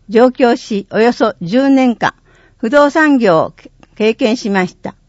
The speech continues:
駅前や公園などの整備事業に携わりました。振り返ると、自分が関わった仕事によって、人の流れが変わっていくことに面白さを感じていました。その反面、もっとこうしたらいいのに、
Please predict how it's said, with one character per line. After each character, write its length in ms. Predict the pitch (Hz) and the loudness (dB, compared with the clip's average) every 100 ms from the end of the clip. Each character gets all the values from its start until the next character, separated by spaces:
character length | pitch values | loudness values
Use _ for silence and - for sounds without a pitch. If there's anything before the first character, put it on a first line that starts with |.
| _ _ _ - | _ _ _ -8
駅 300 | 240 - 285 | -6 -2 0
前 300 | 311 311 214 | 0 0 2
や 200 | 202 - - | 0 -2 -6
公 200 | - 294 | 0 2
園 220 | 311 311 | 4 2
な 120 | 302 294 | 2 2
ど 100 | 226 | 2
の 200 | 175 - | 0 -4
整 240 | 262 302 | -4 -2
備 160 | 302 269 | -2 -4
事 140 | 285 | 0
業 180 | 262 196 | 2 2
に 140 | 165 | 0
携 260 | 208 247 254 | -4 -6 -4
わ 180 | 277 262 | -2 0
り 100 | 240 | 0
ま 160 | 226 | -2
し 80 | 240 | -6
た。 200 | - - _ _ _ _ _ | -10 -12 _ _ _ _ _
振 120 | 247 | -2
り 140 | 294 | -2
返 240 | 302 311 285 | 0 2 2
る 120 | 233 | 0
と、 220 | 202 147 - | 0 0 -2
自 160 | 175 | -4
分 180 | 220 262 | -2 0
が 120 | 247 | 0
関 280 | 247 240 285 | -2 -4 -2
わ 60 | 311 | -2
っ 40 | |
た 160 | - 208 | -2 -2
仕 100 | 202 | -2
事 240 | 240 262 | 0 0
に 120 | 220 | 0
よ 60 | 214 | -2
っ 40 | |
て、 380 | 202 - 180 - _ _ _ | -6 -6 -6 -6 _ _ _
人 200 | - 311 | -2 2
の 80 | 311 | 2
流 260 | 294 294 | 2 0
れ 100 | 285 | 0
が 140 | 240 190 | 0 0
変 100 | 220 | 0
わ 60 | 254 | 0
っ 20 | |
て 160 | - 262 | -2 -4
い 60 | |
く 60 | 254 | -2
こ 100 | 233 | -2
と 120 | 226 | 0
に 180 | 185 165 | -2 -4
面 220 | 180 254 | -2 0
白 220 | 320 381 302 | 0 -2 0
さ 160 | 208 | 0
を 40 | 190 | 0
感 220 | 196 196 | 0 -2
じ 100 | 190 | -2
て 140 | 190 | -4
い 60 | 180 | -2
ま 180 | 180 175 | -2 -4
し 80 | |
た。 220 | - - - _ _ _ _ _ | -8 -10 -10 _ _ _ _ _
そ 160 | 254 | 0
の 160 | 285 302 | 0 2
反 260 | 285 277 | 2 2
面、 220 | 277 262 - _ | 4 2 -2 _
も 140 | 240 339 | -2 0
っ 40 | |
と 160 | - 202 | -2 -4
こ 200 | 220 277 | 0 0
う 60 | |
し 40 | 277 | 2
た 140 | 381 | -2
ら 80 | 311 | 0
い 100 | 240 | 0
い 60 | |
の 120 | 208 165 | 0 0
に、 140 | - | -4